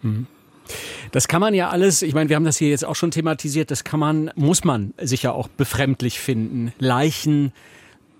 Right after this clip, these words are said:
sozusagen als Verhandlungsmasse. Dass mit solchen Leichen verhandelt wird, passiert das eigentlich tatsächlich nur auf Seiten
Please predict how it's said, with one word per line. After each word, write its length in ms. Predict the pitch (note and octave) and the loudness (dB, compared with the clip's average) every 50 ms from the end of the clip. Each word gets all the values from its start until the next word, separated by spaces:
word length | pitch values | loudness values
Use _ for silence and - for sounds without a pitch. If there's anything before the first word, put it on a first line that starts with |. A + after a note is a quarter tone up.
| _ | _
sozusagen 840 | - A3 A3 F#3+ D3 C#3 - - C3 A#2 C3 C3 C3 B2 C3 C3 C3+ | -10 -6 -2 0 0 0 2 0 0 0 0 0 0 0 -2 -4 -4
als 380 | - C#3 C3 B2+ - - - | -4 -2 -2 -2 0 -2 -2
Verhandlungsmasse. 1160 | - - - C3+ A2+ C3+ C3 B2+ A#2+ B2 G#2+ G#2+ - - - A#2 A2 A2+ - - - A#2 B2+ B2 - _ - - - - - _ _ _ - | -4 -4 -4 -4 -2 -2 -2 -2 -2 -2 -4 -2 -4 -2 -2 -2 -2 -2 -2 -4 -4 -4 -6 -8 -12 _ -20 -20 -20 -20 -20 _ _ _ -6
Dass 280 | D3 C#3+ C#3 - - | -2 0 0 0 0
mit 180 | - D3 C#3 - | 0 0 0 2
solchen 680 | - D3+ D3+ C3+ - - D3+ D3+ D3 C#3 C#3 D3 - - - _ _ _ | 2 2 2 2 0 0 0 2 2 2 2 0 -4 -8 -20 _ _ _
Leichen 800 | - D3 C3 B2 C3 D3+ D#3+ - - E3+ D#3+ D3 D3 D3 - - _ _ _ _ _ _ | -4 0 0 2 2 2 0 -2 -2 -2 -2 -2 -2 -4 -6 -10 _ _ _ _ _ _
verhandelt 760 | - - - C3+ A#2 B2 C#3+ E3 F3+ D3+ A#2 - - G#2+ | -12 -6 -2 -2 0 0 0 0 0 0 0 -2 -4 -8
wird, 280 | G#2 A2 A2 A2 - - | -8 -6 -6 -8 -10 -8
passiert 380 | - B2+ - - - E3 D#3+ E3+ | -6 -4 -4 0 0 0 0 0
das 140 | D#3+ - | -4 -4
eigentlich 540 | - - C#3 B2 - C3 A2+ - - - - _ _ _ _ _ | -4 -2 -4 -2 -2 -2 -4 -4 -6 -14 -16 _ _ _ _ _
tatsächlich 540 | - C3 - - C#3+ C3+ - - B2+ - - | -4 -2 0 2 0 0 0 -2 -4 -2 0
nur 200 | B2+ C3+ D3+ - | 0 0 2 0
auf 140 | D3 - - | -4 -4 -2
Seiten 540 | C3 C3 C3 C#3 - - C#3 C3 B2+ B2 | 0 0 0 0 0 0 0 0 0 -2